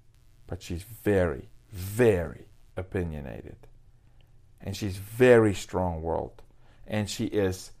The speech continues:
adamant on some of the things she believes, like our children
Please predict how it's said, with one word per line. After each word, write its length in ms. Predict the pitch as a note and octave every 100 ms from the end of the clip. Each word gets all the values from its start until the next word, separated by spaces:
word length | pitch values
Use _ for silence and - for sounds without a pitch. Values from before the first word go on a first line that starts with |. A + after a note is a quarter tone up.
| - - - -
adamant 640 | - D3 D3+ C3+ G#2+ F2 -
on 120 | G2 F2
some 180 | A2+ G#2
of 80 |
the 80 | F#2+
things 300 | F#2 G#2 G2
she 160 | F#2+ G2
believes, 360 | F#2+ F#2 F2+
like 460 | F#2 A#2+ A#2 G2 - -
our 160 | - G2
children 640 | - C#3 A2+ A#2 G#2+ G2